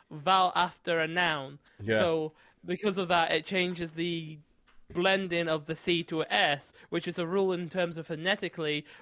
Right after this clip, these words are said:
Speaker 1: but also at the same time, people see it in different ways. So when I ask people about reading and they try to explain it to me,
Speaker 2: Yeah.
Speaker 1: they just say, "Oh, I just do it." And I'm like, "How?"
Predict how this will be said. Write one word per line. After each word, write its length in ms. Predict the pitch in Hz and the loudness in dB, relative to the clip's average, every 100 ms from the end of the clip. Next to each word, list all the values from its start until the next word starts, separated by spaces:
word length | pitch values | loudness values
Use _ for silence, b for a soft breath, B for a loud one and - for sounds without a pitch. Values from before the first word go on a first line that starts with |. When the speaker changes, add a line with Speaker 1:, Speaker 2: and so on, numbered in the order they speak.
| - | 0
Speaker 1:
but 120 | 180 | 4
also 300 | 190 185 185 | 6 4 2
at 20 | 170 | -6
the 60 | |
same 260 | - 190 180 | -2 -2 2
time, 300 | 185 180 165 | 2 2 0
people 260 | 170 170 | -4 -4
see 220 | 165 175 170 | -4 -2 -2
it 40 | |
in 120 | 170 | -2
different 320 | 170 165 160 | -6 -6 -8
ways. 360 | 160 170 240 - b b _ | -4 -2 -4 -8 b b _
So 140 | - | -2
when 80 | 208 | 2
I 60 | 247 | 2
ask 180 | 269 - | 2 0
people 200 | 262 233 | -4 2
about 260 | 220 202 | 2 4
reading 360 | 202 240 196 151 | 4 4 2 -2
and 260 | 143 156 - | -2 -6 -6
they 140 | 180 175 | -6 0
try 180 | 214 196 | 2 2
to 120 | 190 | -2
explain 440 | - - 208 214 | -6 0 2 2
it 140 | 185 160 | 0 -8
to 120 | 151 | -10
me, 300 | 135 139 143 | -8 -8 -6
Speaker 2:
Yeah. 220 | 107 107 104 | 2 2 4
Speaker 1:
they 100 | 180 | 2
just 160 | 190 202 | 0 4
say, 160 | 196 | 4
"Oh, 240 | 202 208 165 | 6 4 4
I 100 | 175 | 0
just 200 | 190 196 | -2 -2
do 180 | 233 247 | 2 4
it." 160 | 143 - _ - | 2 -2 _ -2
And 80 | 208 | 0
I'm 140 | 214 | 2
like, 240 | 208 196 - _ - | 4 2 0 _ -4
"How?" 680 | - 349 415 370 208 156 | 6 8 10 10 8 4